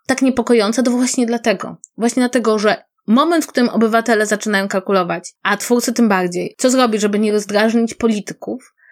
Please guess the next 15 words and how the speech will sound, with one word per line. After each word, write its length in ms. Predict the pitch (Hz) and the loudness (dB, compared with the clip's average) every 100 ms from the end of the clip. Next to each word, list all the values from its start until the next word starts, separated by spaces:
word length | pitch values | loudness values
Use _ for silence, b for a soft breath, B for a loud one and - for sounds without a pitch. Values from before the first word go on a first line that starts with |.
| b - | b -6
bo 60 | |
ci 140 | - 233 | -4 0
politycy 400 | 240 233 226 226 | 0 0 0 2
użyją 380 | 214 214 208 | 2 0 0
narzędzi 540 | 214 214 214 247 247 214 | 0 2 4 4 2 0
politycznych, 680 | 202 196 - 196 - 170 - - | -2 0 0 -2 -2 -6 -8 -10
żeby 580 | 170 190 185 185 180 175 - - | -2 -2 2 0 0 -2 -8 -10
spór 420 | - - 254 240 | -8 0 2 2
o 60 | 202 | 2
ich 200 | 208 190 | 0 0
dzieło 260 | 208 196 | 2 2
zamienić 280 | 190 196 196 | 2 0 -2
w 40 | - | -2
spór 180 | 202 | -4
polityczny, 520 | 196 196 - 180 - | -2 -6 -4 -6 -4